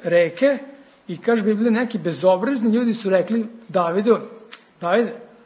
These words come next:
ovi koji su ostali ovde, njima nećemo dati od,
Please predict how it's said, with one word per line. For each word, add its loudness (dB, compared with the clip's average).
ovi -2
koji -2
su 0
ostali 2
ovde, 0
njima 2
nećemo -2
dati -2
od, -6